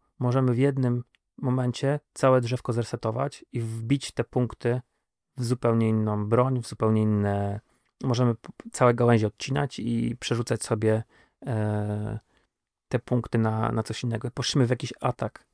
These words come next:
w jakąś dyscyplinę, która, e, okazuje się, że nam nie pasuje na tego przeciwnika, na tego bossa i idziemy w zu-, coś no-, coś nowego, to trwa pół minuty, wbicie tych wszystkich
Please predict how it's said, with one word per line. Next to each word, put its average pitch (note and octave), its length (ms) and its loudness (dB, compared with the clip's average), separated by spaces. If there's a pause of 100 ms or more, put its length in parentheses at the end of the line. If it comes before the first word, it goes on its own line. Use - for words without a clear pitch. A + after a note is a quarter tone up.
w A#2+ 60 -8
jakąś A#2+ 200 -2
dyscyplinę, A#2+ 560 -4
która, A2 460 0 (600)
e, G#2+ 540 0 (440)
okazuje B2 420 2
się, - 140 -4
że A#2 80 2
nam A2+ 140 4
nie C#3 100 4
pasuje A2 540 -2 (100)
na G#2+ 640 -2
tego A#2 180 0
przeciwnika, A2+ 580 -6
na A2+ 60 -2
tego A#2 220 0
bossa A2+ 360 -4 (720)
i C3 360 0 (380)
idziemy B2 280 4
w A2 40 -2
zu-, A#2+ 160 -4
coś A2+ 200 0
no-, C#3 220 -2
coś B2+ 160 0
nowego, C3+ 460 -2 (920)
to B2+ 100 -2
trwa A2+ 440 2 (360)
pół C3 180 4
minuty, A#2 460 0 (340)
wbicie A2+ 340 -4
tych - 140 -8
wszystkich - 440 -8